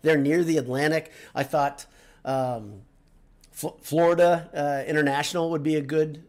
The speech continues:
fit for the A C C. I thought Tulane, um, would be a good fit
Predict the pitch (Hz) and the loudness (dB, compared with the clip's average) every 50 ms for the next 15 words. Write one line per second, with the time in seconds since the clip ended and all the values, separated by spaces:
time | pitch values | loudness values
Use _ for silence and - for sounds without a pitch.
0 | - - - - - 156 147 156 151 - - - _ _ - - - - 151 147 | -20 -20 -20 -10 -4 -2 -2 -2 -2 -4 -12 -20 _ _ -20 -14 -8 -4 -2 0
1 | 143 143 131 131 131 127 127 123 123 117 - - _ _ _ - 143 147 139 - | 0 0 0 0 0 -2 -2 -4 -6 -8 -14 -20 _ _ _ -4 -2 -2 -2 -2
2 | 156 131 - - 147 147 147 151 151 147 - - - _ _ _ _ - - - | -2 -4 -4 -4 -4 -2 -2 -2 -4 -8 -10 -16 -20 _ _ _ _ -10 -6 -6
3 | 131 131 - - - - 143 135 127 120 123 131 135 147 156 156 160 165 160 _ | -6 -6 -6 -10 -8 -4 -4 -2 -2 -2 -2 -2 -2 -2 -2 -4 -4 -6 -10 _
4 | _ _ _ _ _ - - 120 120 120 117 117 117 117 117 117 120 - 151 143 | _ _ _ _ _ -12 -10 -8 -8 -6 -6 -6 -8 -8 -8 -10 -10 -8 -4 0
5 | 135 151 147 143 131 117 147 151 143 - - - 147 147 160 160 - - - | 2 2 2 2 0 0 0 -2 -2 -4 -6 -2 0 0 0 0 -4 -14 -20